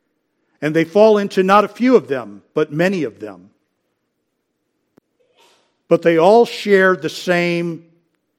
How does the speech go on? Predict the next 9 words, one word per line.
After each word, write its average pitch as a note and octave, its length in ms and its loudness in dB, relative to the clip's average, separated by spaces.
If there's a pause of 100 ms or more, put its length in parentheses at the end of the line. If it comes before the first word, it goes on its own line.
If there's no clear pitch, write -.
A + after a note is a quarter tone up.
(180)
dimension. C#3+ 800 -6 (2250)
They C#3 200 2
are C#3 100 -2
senseless. - 840 -12 (1900)
Many D3 320 -4
foolish G3+ 880 0 (480)
and A#2+ 200 -14
hurtful D#3+ 800 -6 (540)
lusts. - 880 -14